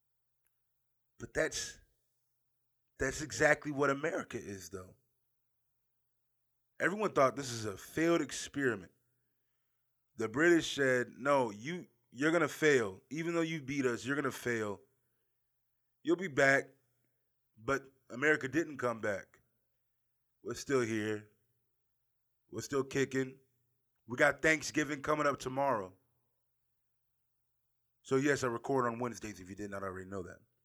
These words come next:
And that's what this topic comes from. Like I said, I was thinking about just that little saying, "American pie. Apple, as American as apple pie." It's as American as hip hop.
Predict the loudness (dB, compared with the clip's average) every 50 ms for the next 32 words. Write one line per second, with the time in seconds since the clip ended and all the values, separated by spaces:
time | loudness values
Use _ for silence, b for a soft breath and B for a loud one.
0 | _ _ _ _ _ _ _ _ _ _ _ _ -20 -20 B B B B B B
1 | 0 2 2 2 2 0 -2 -6 -6 -6 -4 -2 0 0 0 0 -2 -6 -4 -2
2 | -2 -2 -2 -4 -8 -12 -14 -16 -18 _ _ _ _ _ _ _ _ _ _ _
3 | _ _ _ _ _ _ _ -2 0 0 0 2 2 6 6 6 6 6 4 0
4 | -2 -2 0 0 -2 2 4 4 4 4 2 0 -4 -6 -4 -2 -2 0 0 0
5 | -2 -2 -2 -4 -2 -2 -2 -2 -4 -8 -12 B B B B B -10 -4 -2 0
6 | 2 2 0 -2 -6 -10 -10 -8 -6 -2 0 0 2 0 -2 -4 -8 -12 -4 0
7 | 2 2 2 0 -6 -8 -8 -8 -10 B B B B B -8 -6 -6 -4 0 2
8 | 2 2 2 0 -2 -6 -6 -4 0 0 0 0 0 -4 -6 -4 -4 -4 -4 -6
9 | -8 -12 -20 -20 _ _ _ _ _ _ _ _ _ _ _ _ _ _ _ _
10 | _ _ _ _ _ _ _ _ _ _ _ -4 -2 -2 -2 -2 -4 -4 -4 -4
11 | -2 0 2 2 0 0 -2 -6 -8 -8 -8 -6 -6 -6 -6 -6 -8 -10 -10 -14